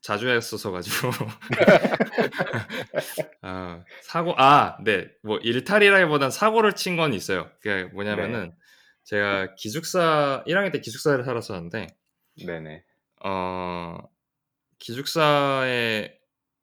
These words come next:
Speaker 1: 그 건물이 좀 오래됐다 보니까 그 위에 그 fire sprinkler 있잖아요. 그게
Speaker 2: 네네네.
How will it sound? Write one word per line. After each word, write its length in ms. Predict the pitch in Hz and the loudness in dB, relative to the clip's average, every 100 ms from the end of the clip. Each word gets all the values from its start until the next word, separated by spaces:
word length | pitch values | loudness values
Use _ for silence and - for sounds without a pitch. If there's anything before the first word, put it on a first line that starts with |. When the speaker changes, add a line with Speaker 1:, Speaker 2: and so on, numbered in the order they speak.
| _ 110 | _ -4
Speaker 1:
그 200 | 107 - | -4 -2
건물이 300 | 123 160 147 | 0 2 2
좀 140 | 120 | 2
오래됐다 440 | 107 139 143 143 | 6 6 6 4
보니까 580 | 117 104 90 110 92 85 | 2 -2 -4 -4 -6 -6
그 340 | - 90 85 90 | -8 -6 -6 -6
위에 380 | 104 101 101 - _ _ | -2 -2 -4 -10 _ _
그 340 | - 90 87 87 _ _ _ | -12 -10 -10 -12 _ _ _
fire 340 | 156 190 185 | 0 2 2
sprinkler 600 | 160 - 208 208 226 160 | 0 -4 -6 -2 0 0
있잖아요. 440 | 98 92 90 131 107 _ | -2 -6 -8 -8 -12 _
그게 320 | - 107 104 | -10 -4 0
Speaker 2:
네네네. 540 | 101 95 82 80 78 | 2 0 -2 -8 -12